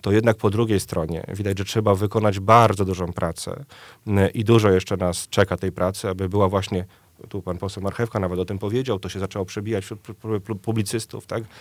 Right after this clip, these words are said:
Tak zwana zjednoczona opozycja. Jeżeli będzie taki blok zjednoczonej opozycji, faktycznie różnych poglądów, ale pokazujących, że na Polskę można spojrzeć inaczej na przyszłość i będzie wtedy faktyczny spór między rządzącymi a tym dużym obozem,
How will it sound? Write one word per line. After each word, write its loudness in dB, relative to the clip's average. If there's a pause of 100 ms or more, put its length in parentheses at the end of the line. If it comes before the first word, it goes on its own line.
(120)
Tak -4
zwana 2
zjednoczona 0 (240)
opozycja. 0
Jeżeli -6
będzie 4
taki -2
blok 0 (360)
zjednoczonej -2
opozycji, -6
faktycznie -8
różnych -4
poglądów, 2
ale -8 (280)
pokazujących, 2
że -4
na -2
Polskę -2
można 0
spojrzeć -6
inaczej -4
na -6
przyszłość -14
i -12
będzie -4
wtedy -8
faktyczny -8
spór -8 (380)
między 0
rządzącymi -2
a -4
tym -8
dużym -4
obozem, -4